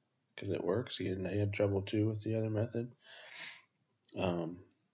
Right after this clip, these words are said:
but someone chimed in and said I need to try a different way. So if that doesn't work, then I'm gonna have to go to this, but we're gonna try it one more time.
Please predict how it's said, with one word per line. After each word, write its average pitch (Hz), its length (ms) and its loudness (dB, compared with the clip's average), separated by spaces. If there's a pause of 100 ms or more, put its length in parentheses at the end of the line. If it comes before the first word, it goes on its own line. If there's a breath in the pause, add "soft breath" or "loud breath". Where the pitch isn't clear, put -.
(1000)
but - 400 2
someone 107 380 4
chimed 95 320 6
in 87 400 0 (760 soft breath)
and 82 300 -2
said 80 260 2
I 80 140 0
need 92 240 0
to - 80 -10
try - 640 0 (160)
a 95 80 0
different - 440 -4
way. 53 460 -4 (920 loud breath)
So - 120 -8
if 95 80 -6
that 107 140 2
doesn't 104 260 8
work, 92 260 6
then 82 120 0
I'm 85 80 0
gonna 82 100 -2
have 82 100 -6
to - 160 -4
go - 60 0
to 58 80 -4
this, - 320 -4
but - 120 -10
we're 104 100 -4
gonna 52 120 -2
try - 220 -6
it - 100 -4
one - 120 -6
more - 100 -6
time. - 260 -8